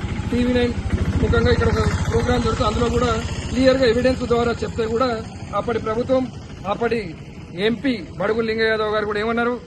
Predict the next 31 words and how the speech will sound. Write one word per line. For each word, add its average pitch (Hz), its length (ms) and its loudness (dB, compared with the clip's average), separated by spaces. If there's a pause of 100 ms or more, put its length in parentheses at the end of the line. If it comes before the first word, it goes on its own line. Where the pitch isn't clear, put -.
(220)
"లేదు, 226 220 2
లేదు, 233 220 2
ఇదంతా 202 320 0
బూటకం, 220 300 -2
మేము 226 100 -4 (140)
చాలా 208 200 2 (100)
పారదర్శకంగా 240 920 0 (460)
ఎవరూ 254 260 4 (100)
చేయలేని 240 480 2
విధంగా 233 360 0
మేము 240 180 0
సూర్యాపేటలో 233 480 0 (100)
చేసినామని" 226 440 -4
చెప్పారు. 135 240 -12 (500)
ఇప్పుడు 226 200 -6
మరి 233 160 -2
జరిగిన 233 340 0
స్కామ్ 226 260 -2
అనేది 233 180 -2 (420)
ఆర్డీఓ 208 280 2
ఒప్పుకుంటూనే 247 380 -4
ఉన్నాడు, 254 220 -2
కలెక్టర్ 208 300 -4
కూడా 226 120 -2
ఒప్పుకున్నారు 233 400 -4
కదా, 143 100 -4 (880)
ఇక్కడ 214 220 0
సూర్యాపేటలో 196 560 -2
డబుల్ 185 220 -4
బెడ్‌రూమ్లలో 185 440 -4 (480)
స్కామ్ 220 260 0